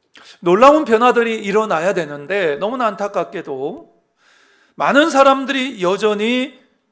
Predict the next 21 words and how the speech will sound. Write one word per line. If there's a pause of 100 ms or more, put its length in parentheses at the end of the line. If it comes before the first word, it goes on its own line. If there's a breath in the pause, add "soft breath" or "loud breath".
죄된 (100)
습성이
남아있는
몸을
가지고
삽니다. (2000 soft breath)
이
몸은 (960 soft breath)
잘못된 (460)
습관에
들여
있어요.
죄된
습관에 (140)
노출되어
있어서 (260 loud breath)
그걸
가지고
우리는
계속해서
살아왔어요.